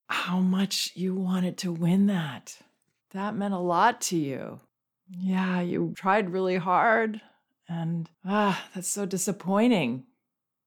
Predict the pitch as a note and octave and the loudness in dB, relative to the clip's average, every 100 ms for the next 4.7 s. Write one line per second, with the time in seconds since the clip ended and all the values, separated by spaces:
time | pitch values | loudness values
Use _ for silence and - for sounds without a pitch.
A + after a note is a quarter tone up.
0 | _ _ _ _ - - D#3 D#3 B2+ B2 | _ _ _ _ -20 -12 -8 -8 -6 -4
1 | C#3 D#3 F3 F3+ F#3 - C#3+ F3 B3+ - | 0 0 2 2 0 0 2 2 -2 -10
2 | - _ _ D#3 D3 C#3 - E3 F#3+ D#3 | -20 _ _ -10 -6 -8 -4 -4 0 0
3 | C3+ - B2+ B2 - - - C3+ B2+ B2 | -2 -6 -6 -6 -12 -18 -10 -6 -6 -8
4 | - _ _ - F#3 F#3+ C#3+ | -12 _ _ -10 -6 -6 -8